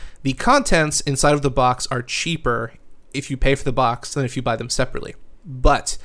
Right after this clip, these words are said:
the question is, how valuable is it? It's not valuable to me if I already own everything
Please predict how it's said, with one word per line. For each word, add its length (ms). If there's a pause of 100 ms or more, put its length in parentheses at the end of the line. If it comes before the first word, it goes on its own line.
(360)
the 60
question 760
is, 440
how 520
valuable 960
is 200
it? 120
It's 260
not 220
valuable 560
to 140
me 340
if 120
I 120
already 260
own 180
everything 600